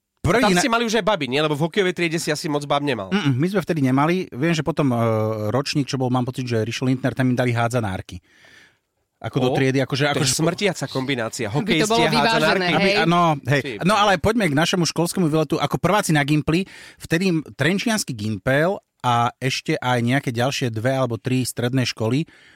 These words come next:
Speaker 1: chodievali, že do Tatier. A vypravoval sa z Trenčína normálne, že špeciálny vlak, ktorý stál iba v Trenčíne.
Speaker 2: Na školský výlet?
Speaker 1: Áno, celé, celý Trenčiansky Gimpel, prváci, druháci, tretiaci, keďže štvrtáci už
Speaker 2: To
Speaker 1: maturanti
Speaker 2: znie
Speaker 1: boli.
Speaker 2: super.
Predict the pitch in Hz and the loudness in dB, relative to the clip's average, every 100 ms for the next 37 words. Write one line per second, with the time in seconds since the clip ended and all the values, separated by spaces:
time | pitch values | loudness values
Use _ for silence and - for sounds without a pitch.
0 | _ - 127 131 139 127 127 123 113 107 | _ -2 -2 2 2 2 0 -2 -2 -2
1 | 143 135 95 85 - 110 123 139 139 139 | -2 -2 -4 -8 -4 -4 0 2 2 0
2 | 123 - 123 156 143 127 147 110 - 131 | -4 -2 0 0 0 2 0 -2 -4 -6
3 | 131 175 143 104 120 147 - 123 113 - | -2 0 0 0 0 -2 -4 -2 -2 -2
4 | 123 113 101 - 117 127 127 160 185 220 | -2 -2 -6 -4 0 0 0 0 2 0
5 | - 196 - 254 139 151 185 185 175 117 | -2 -2 -2 -6 -4 0 2 2 2 0
6 | - 247 170 - 240 262 143 - 175 202 | 0 0 0 0 0 0 -4 -2 0 2
7 | 233 208 143 170 175 156 - 196 190 147 | 0 0 0 0 2 0 2 2 0 0
8 | 156 165 147 104 120 131 165 156 202 135 | 2 2 0 -2 -2 0 0 0 -2 -2
9 | 127 - 139 143 131 135 131 143 123 131 | -4 -4 -4 -4 -2 0 2 0 2 -2
10 | - - - 139 - 92 | -2 -6 -2 -4 -4 -10